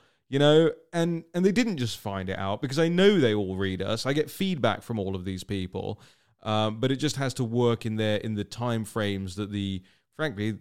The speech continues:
whatever Big Pharma wants and whatever the people who sponsor those news outlets, which is predominantly nowadays Google, Microsoft, Facebook.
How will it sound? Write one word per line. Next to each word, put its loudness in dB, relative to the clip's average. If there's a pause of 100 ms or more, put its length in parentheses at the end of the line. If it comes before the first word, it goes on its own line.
(200)
whatever -2
Big -4
Pharma 0
wants -4
and -4
whatever -2
the -2 (280)
people -2
who 0
sponsor -6
those 0
news -4
outlets, -4
which -4
is -4
predominantly 2 (280)
nowadays 2 (140)
Google, 2
Microsoft, -2
Facebook. -2